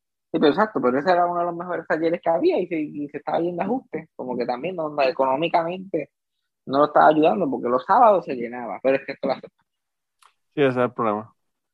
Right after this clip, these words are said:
Speaker 2: Aquí los clubes, el club que yo voy, eh, que es el Club Seinis, Seinis tiene
Speaker 1: Ujú.
Speaker 2: dos clubes en Chicago y uno en Nashville. Y el que yo voy es el de Nashville, y generalmente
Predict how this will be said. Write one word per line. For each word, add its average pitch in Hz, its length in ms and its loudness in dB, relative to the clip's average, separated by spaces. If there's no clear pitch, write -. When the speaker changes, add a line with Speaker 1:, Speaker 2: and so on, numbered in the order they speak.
Speaker 2:
Aquí 131 240 2
los 180 140 6
clubes, 175 380 4
el 123 100 -4
club 127 220 -2
que 160 60 2
yo 175 100 6
voy, 160 280 6
eh, 98 220 -12
que 107 200 0
es 120 60 -2
el 123 120 -4
Club 131 200 -4
Seinis, 135 500 -2
Seinis 131 340 -2
tiene 135 320 2
Speaker 1:
Ujú. 107 80 -6
Speaker 2:
dos 123 160 2
clubes 135 280 2
en 131 180 -4
Chicago 131 440 -4
y 113 60 -6
uno 117 220 -4
en 113 240 -10
Nashville. 117 440 -4
Y 117 640 -2
el 107 120 0
que 117 100 -2
yo 113 80 2
voy 120 100 2
es 131 60 0
el 131 100 2
de 131 100 2
Nashville, 139 460 -2
y 110 460 -6
generalmente 135 1080 0